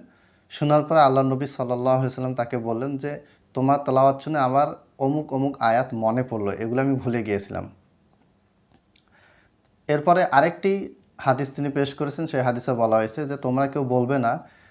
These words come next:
যে আমি কোরআন ভুলে গেছি, বরং আমাকে কোরআন ভুলিয়ে দেওয়া হয়েছে, এইভাবে বলবে।" তো এই দুইটা আয়াত থেকে তিনি, আহ,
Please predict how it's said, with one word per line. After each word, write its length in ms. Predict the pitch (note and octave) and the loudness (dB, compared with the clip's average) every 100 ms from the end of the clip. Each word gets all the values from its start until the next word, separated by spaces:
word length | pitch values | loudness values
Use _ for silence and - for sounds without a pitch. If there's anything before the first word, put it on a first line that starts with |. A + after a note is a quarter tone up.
| _ | _
যে 140 | A2+ B2 | 0 2
আমি 220 | B2 C3 | 4 2
কোরআন 380 | C3 B2 B2+ A#2+ | 0 2 2 0
ভুলে 260 | A#2 A2+ | -2 -2
গেছি, 260 | A2 A2 D3 | -2 -4 -6
বরং 400 | A#2+ A#2 C#3+ - - | -2 -2 -2 -8 -8
আমাকে 420 | - A2+ A#2+ C#3 | -4 -4 -4 -8
কোরআন 380 | C3+ A#2+ B2+ B2 | -4 0 0 0
ভুলিয়ে 300 | A2+ A2+ A#2+ | -4 -4 -2
দেওয়া 200 | A#2 A2+ | 2 2
হয়েছে, 340 | A#2+ A#2+ - | 0 -4 -6
এইভাবে 440 | - B2+ B2+ B2+ A#2 | -4 0 0 0 -2
বলবে।" 360 | G#2+ F#2 F#2+ - _ _ _ _ _ _ _ | -4 -6 -8 -12 _ _ _ _ _ _ _
তো 80 | - | -2
এই 120 | E3+ | 2
দুইটা 340 | E3 E3+ F3 F3 | 4 4 8 10
আয়াত 240 | F3 F3 | 8 6
থেকে 240 | F#3 F#3+ G3 | -2 -2 0
তিনি, 300 | E3 E3 - | 2 2 6
আহ, 300 | C#3 C3 | 8 8